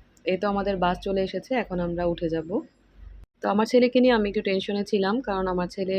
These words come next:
অনেক, মানে, বাস ট্রাভেল বা, মানে, জার্নি করতেই পারে না, অনেক বমি করে। তো বমির ওষুধ খেয়ে দিয়ে এসেছি আমরা সবাই। আমি, আমার মেয়ে, সবাই আমরা আর কি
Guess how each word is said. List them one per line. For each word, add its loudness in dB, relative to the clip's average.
অনেক, 0
মানে, -6
বাস 0
ট্রাভেল 2
বা, 0
মানে, 2
জার্নি 2
করতেই 2
পারে 2
না, -2
অনেক 0
বমি 0
করে। -2
তো -10
বমির 0
ওষুধ -4
খেয়ে -2
দিয়ে 2
এসেছি -8
আমরা -2
সবাই। -4
আমি, 0
আমার -2
মেয়ে, 2
সবাই 2
আমরা 2
আর -2
কি -4